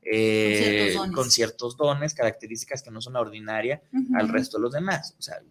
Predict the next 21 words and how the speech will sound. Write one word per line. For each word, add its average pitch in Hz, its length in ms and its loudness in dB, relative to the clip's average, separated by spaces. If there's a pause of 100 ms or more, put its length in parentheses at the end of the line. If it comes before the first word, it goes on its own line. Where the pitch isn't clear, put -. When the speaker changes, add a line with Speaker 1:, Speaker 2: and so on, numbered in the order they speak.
(520)
Speaker 1:
claro 175 300 8
que 123 60 -2
existen 151 320 0
ese 131 140 -4
tipo - 240 -6
de 95 120 -4
cosas, - 480 -8
¿no? 120 120 -6
O - 120 -8 (300)
sea, - 180 0
pero 135 140 0
ya 151 240 6
cuál 180 160 10
es 175 100 8
la, 175 340 6 (160)
la 143 200 8
dimensión, 139 720 6
la 170 80 6
intención, 131 720 4
la, 120 180 8
la, 120 340 4